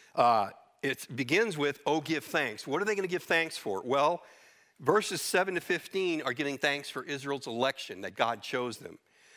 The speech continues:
Verses sixteen to twenty-two are gonna give thanks for God's exile when they were down in Egypt. And then verses twenty-three to forty-five are all about the Exodus. But we're not gonna look at that. Just look at the first few verses tonight.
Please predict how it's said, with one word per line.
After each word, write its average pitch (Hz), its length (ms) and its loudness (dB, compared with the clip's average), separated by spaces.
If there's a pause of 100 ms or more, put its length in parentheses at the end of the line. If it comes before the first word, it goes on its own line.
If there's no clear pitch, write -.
(420)
Verses 160 380 0
sixteen 175 420 -2
to 147 60 -4
twenty-two 165 760 0
are 131 160 0
gonna 139 140 -2
give 135 160 -4
thanks 143 320 0
for 123 140 -6
God's 127 440 4
exile 131 560 0
when 117 160 -4
they 110 120 0
were 107 120 0
down 107 240 0
in 101 120 -6
Egypt. 113 440 -4 (400)
And 127 140 2
then 139 100 0
verses 175 340 -2
twenty-three 170 640 0
to 147 80 -2
forty-five 147 760 4
are 120 60 -6
all 135 280 2
about 139 260 0
the 123 120 0
Exodus. - 560 -6 (600)
But 135 140 2
we're 156 100 2
not 190 100 4
gonna 165 120 -2
look 180 140 -2
at 143 60 -8
that. 107 260 0
Just 147 160 -6
look 208 160 0
at 180 240 -2
the 131 80 -4
first - 600 -2 (420)
few 143 180 0
verses 143 460 0
tonight. 117 400 -2